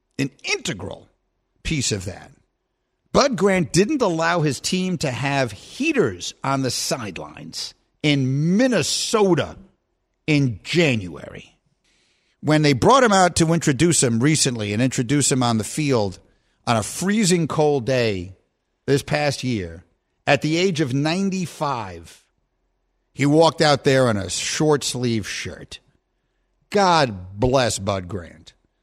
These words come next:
who parenthetically was a great coach who led teams to four Super Bowls.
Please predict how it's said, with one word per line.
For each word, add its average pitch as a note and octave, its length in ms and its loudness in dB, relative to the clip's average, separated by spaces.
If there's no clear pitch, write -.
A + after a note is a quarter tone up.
who C#3 120 0
parenthetically A#2+ 1120 2
was A#2+ 160 0
a A#2+ 80 4
great A2+ 420 0
coach C3+ 280 2
who C#3+ 100 0
led C#3 200 0
teams C#3+ 280 0
to B2 100 -2
four G3 520 2
Super C3+ 320 -2
Bowls. E2+ 420 -14